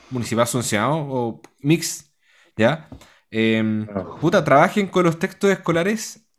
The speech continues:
Speaker 1: tanto de, no sé, de ed-, editoriales grandes o los textos escolares de, textos escolares del gobierno.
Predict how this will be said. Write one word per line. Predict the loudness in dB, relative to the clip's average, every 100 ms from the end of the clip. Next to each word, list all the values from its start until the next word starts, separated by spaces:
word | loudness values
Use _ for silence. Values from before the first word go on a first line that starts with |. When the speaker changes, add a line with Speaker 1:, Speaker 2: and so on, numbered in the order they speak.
| _ _ _
Speaker 1:
tanto | -6 -4 0 0
de, | 2
no | -2
sé, | -2 -4
de | -4
ed-, | -2 0 0 0
editoriales | -2 -2 -2 -2 -2 0
grandes | 0 0 0 -4 -4
o | 0 0
los | 0 -2
textos | -4 -2
escolares | -2 -2 -2 -2
de, | 0 -2 -2 -4 -8 -20 _ -4
textos | -2 0
escolares | 0 0 0 0
del | 0
gobierno. | 4 2 2 -6